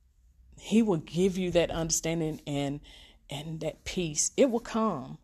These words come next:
but you will have to go through what you go through, but you have to be honest with yourself. I had to be honest with myself. I fought and, and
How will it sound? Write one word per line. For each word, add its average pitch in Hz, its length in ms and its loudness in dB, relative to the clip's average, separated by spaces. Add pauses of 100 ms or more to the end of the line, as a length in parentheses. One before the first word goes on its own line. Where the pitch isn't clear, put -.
(100)
but 170 260 -6
you 233 220 6
will 240 300 4
have 208 280 -4
to - 80 -8
go 185 220 0
through 180 160 -6
what 170 260 -4
you 156 60 -6
go 160 200 -2
through, 156 200 -2
but 151 200 -2
you 233 140 4
have 202 220 -2
to 214 80 -4
be 196 180 -4
honest 196 340 -2
with 202 140 -4
yourself. 302 400 0 (320)
I 175 60 4
had 220 240 6
to 220 60 0
be 226 140 0
honest 226 300 2
with - 140 -4
myself. - 440 0 (1400)
I 185 180 8
fought 208 600 4 (100)
and, 165 280 -2
and 151 420 -8